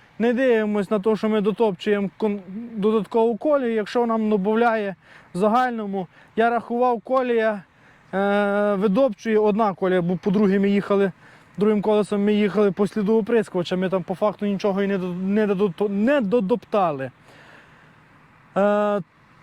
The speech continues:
півтора процента. А якщо ми добавимо врожайністю даним прийомом яких процентів чотири чи п'ять, то ми, е, три проценти в плюсі все одно залишаємося. А три проценти до врожайності, друзі,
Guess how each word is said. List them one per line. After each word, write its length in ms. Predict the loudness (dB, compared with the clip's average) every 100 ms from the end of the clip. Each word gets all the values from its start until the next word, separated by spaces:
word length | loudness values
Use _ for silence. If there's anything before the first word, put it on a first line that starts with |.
| 0
півтора 420 | 2 2 2 2
процента. 760 | 0 -4 0 0 0 -4 -4 0
А 120 | 0
якщо 300 | 0 0 0
ми 100 | 0
добавимо 920 | 2 2 2 2 -2 -2 0 0 -2 -6 -4
врожайністю 1160 | -2 2 2 2 2 0 -4 -8 -4 0 0 -2 -6
даним 460 | 0 0 0 -4
прийомом 540 | -4 0 2 0 0 -4
яких 280 | -2 -4 -2
процентів 640 | -4 0 -2 0 -2 -2
чотири 420 | -4 0 0 0
чи 140 | -2
п'ять, 340 | -2 0 0 -4 _ _ -20 -20 -4
то 120 | -2
ми, 240 | 0 0 -2 -10 -4
е, 340 | 0 2 0 0
три 180 | 0 0
проценти 560 | 0 0 0 -2 -2
в 60 | -4
плюсі 340 | 0 0 0
все 180 | -4 0
одно 280 | 0 0 0
залишаємося. 760 | 0 -2 0 -2 -2 -4 -4
А 40 | -2
три 200 | 0 -2
проценти 480 | -2 -2 -2 -2 -2
до 120 | -2
врожайності, 680 | -2 -2 0 -2 -4 -4 -2
друзі, 400 | 0 0 -2